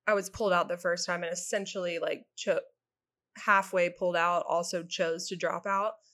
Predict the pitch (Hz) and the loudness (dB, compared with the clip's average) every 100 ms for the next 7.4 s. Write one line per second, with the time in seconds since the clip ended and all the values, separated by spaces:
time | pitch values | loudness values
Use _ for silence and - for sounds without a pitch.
0 | _ _ _ 233 233 220 196 202 196 180 | _ _ _ 2 2 2 -4 2 2 4
1 | 175 - - - 214 220 180 175 196 247 | 0 -2 -12 -2 2 4 2 0 -8 -6
2 | - - _ _ _ _ _ _ _ _ | -8 -8 _ _ _ _ _ _ _ _
3 | _ _ _ _ _ _ - 196 196 180 | _ _ _ _ _ _ 0 2 2 0
4 | 175 175 _ _ 202 185 190 - 185 143 | -4 -12 _ _ -2 2 0 0 -2 -2
5 | 170 208 - 180 170 - _ 208 185 139 | -2 -6 -2 0 0 -6 _ -8 -4 -4
6 | 202 - 190 - 196 196 180 175 190 208 | -6 -10 -10 -2 -2 -2 -8 -6 -4 -4
7 | 196 185 175 | 0 2 0